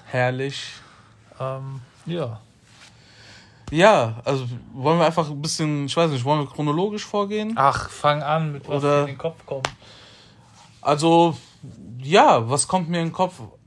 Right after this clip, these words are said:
Speaker 1: Als allererstes kommt mir in den Kopf die Fahrt.
Speaker 2: Ja, und, und
Speaker 1: Hin
Speaker 2: dav-,
Speaker 1: und zurück.
Speaker 2: und, und davor kommt mir noch in den Kopf, dass wir uns, äh, ja testen lassen mussten, äh, und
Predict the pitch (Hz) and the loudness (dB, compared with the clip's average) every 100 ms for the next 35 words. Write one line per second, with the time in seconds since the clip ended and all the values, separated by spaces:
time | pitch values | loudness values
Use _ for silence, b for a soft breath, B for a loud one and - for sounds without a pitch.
0 | _ 151 151 175 196 185 190 - - 196 | _ -2 0 4 4 6 2 -2 -4 -2
1 | 180 180 175 170 160 - 170 - 139 120 | -2 -2 -2 -2 -4 -2 -2 -2 -6 2
2 | 151 151 120 - - - - 160 170 160 | 6 6 2 -8 -18 -20 -8 2 4 4
3 | 170 - 185 151 175 185 135 147 135 151 | 2 0 0 6 6 6 2 -6 0 0
4 | 156 - - - 156 170 170 175 - 160 | 0 -6 -20 -10 0 0 0 -4 -4 -4
5 | 165 160 170 160 - 165 - 160 - 151 | -4 -6 -4 -4 -4 -6 -6 -8 -6 -8
6 | 147 - 104 110 139 98 131 123 185 185 | -10 -12 -16 -12 -10 -10 -10 -4 -4 -4
7 | - 135 123 139 135 127 - 175 220 b | -12 -10 -8 -10 -12 -12 -10 -8 -8 b
8 | b b b b b b - 139 135 131 | b b b b b b -8 -4 -2 0
9 | 131 127 117 - - 139 135 | -2 -4 -6 -12 -14 -10 -10